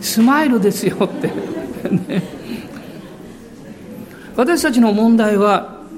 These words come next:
主はそういうふうにしてくださっているのに。で、ある人は「なぜそんなこと言えるんですか」と言いますけど、それははっきり分かっています。イエス様の十字架の贖いが完成しているからです。完成しているということは、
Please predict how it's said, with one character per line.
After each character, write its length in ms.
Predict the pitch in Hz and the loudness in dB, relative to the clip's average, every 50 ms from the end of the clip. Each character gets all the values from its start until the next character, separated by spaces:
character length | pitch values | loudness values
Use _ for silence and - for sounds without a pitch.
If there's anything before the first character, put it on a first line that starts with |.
| - - - - - | -20 -20 -20 -18 -14
主 240 | - - - 330 330 | -8 -2 2 4 6
は 180 | 349 330 269 | 6 6 4
そ 220 | - - - 277 302 | 2 0 0 0 2
う 60 | 302 | 4
い 60 | 294 | 4
う 60 | 277 | 4
ふ 40 | 269 | 4
う 60 | 285 | 4
に 100 | 233 202 | 4 2
し 40 | - | 2
て 120 | - 247 220 | 2 0 0
く 100 | 254 233 | 0 0
だ 100 | 262 226 | 0 0
さ 100 | 254 233 | 0 -2
っ 100 | 240 - | -2 -2
て 100 | - 233 | 0 2
い 80 | 262 | 4
る 100 | 302 294 | 4 4
の 140 | 247 185 123 | 4 4 2
に。 100 | 95 - - - - - - - - - - - - | -2 -4 -10 -14 -18 -20 -20 -20 -20 -20 -8 -2 0
で、 80 | 285 | 2
あ 80 | 277 302 | 2 4
る 100 | 339 302 | 2 2
人 140 | - - 202 | 2 2 0
は 40 | 156 | 0
「な 160 | 131 139 202 | 2 0 0
ぜ 100 | 233 302 | 0 0
そ 100 | 240 285 | 2 2
ん 40 | 294 | 2
な 80 | 294 254 | 2 2
こ 80 | 269 | 2
と 80 | - 180 | 2 2
言 100 | 170 196 | 4 4
え 60 | 202 | 4
る 80 | 208 196 | 4 2
ん 40 | |
で 100 | 170 156 | 2 0
す 80 | 151 - | 0 0
か」 80 | 190 151 | -2 -2
と 80 | 147 147 | 0 0
言 100 | 147 165 | 0 2
い 40 | |
ま 120 | 156 147 135 | 2 0 0
す 100 | - - | -2 -2
け 100 | 127 113 | -2 0
ど、 280 | 143 196 233 - - - - - - - | 2 0 0 0 -4 -10 -14 -16 -16 -10
そ 100 | - 269 | -6 -2
れ 80 | 277 330 | -2 0
は 80 | 302 | 0
は 80 | 220 214 | 0 -2
っ 60 | 185 | -2
き 100 | - 226 | -2 0
り 60 | 185 | 0
分 120 | 151 147 147 | 2 0 0
か 80 | 147 | 0
っ 80 | 143 - | -2 -2
て 80 | - 131 | -4 -6
い 40 | |
ま 120 | 110 92 87 | -6 -6 -8
す。 80 | - - - - - | -16 -18 -12 -4 -2
イ 80 | 220 | 0
エ 100 | 254 262 | 0 0
ス 100 | - - | 0 0
様 220 | - 226 214 208 185 | 0 0 2 2 2
の 160 | 180 170 147 | 2 2 2
十 280 | 127 165 220 247 247 | 2 2 2 2 2
字 100 | 220 226 | 0 0
架 140 | - 220 180 | 0 0 0
の 140 | 160 139 143 | 0 0 0
贖 420 | 185 196 208 208 202 202 196 190 | 0 0 0 0 0 2 2 0
い 20 | 185 | 0
が 140 | 185 175 180 | 0 -2 -4
完 320 | - - 226 233 233 226 | -2 0 2 2 2 2
成 200 | 226 226 208 202 | 2 2 0 0
し 60 | - | 2
て 80 | - 180 | 0 -2
い 40 | 165 | -2
る 100 | 151 - | -2 -2
か 160 | - 170 175 | -2 -2 0
ら 100 | 156 - | -2 -2
で 120 | - 123 | -4 -6
す。 180 | - - - - - - - - - - - - - - - - - - | -8 -8 -10 -12 -18 -20 -20 -20 -20 -20 -20 -20 -20 -20 -20 -20 -16 -8
完 300 | - - 277 311 330 311 | -2 2 2 2 2 2
成 200 | - 320 320 294 | 0 0 0 0
し 80 | - - | 0 0
て 80 | 277 | 0
い 20 | 277 | 0
る 120 | 294 254 | 0 2
と 100 | 254 202 | 2 2
い 40 | 185 | 2
う 40 | 180 | 2
こ 100 | 190 185 | 2 0
と 120 | 170 135 | 0 2
は、 420 | 151 190 190 - - - - - | 2 4 2 2 0 -6 -18 -20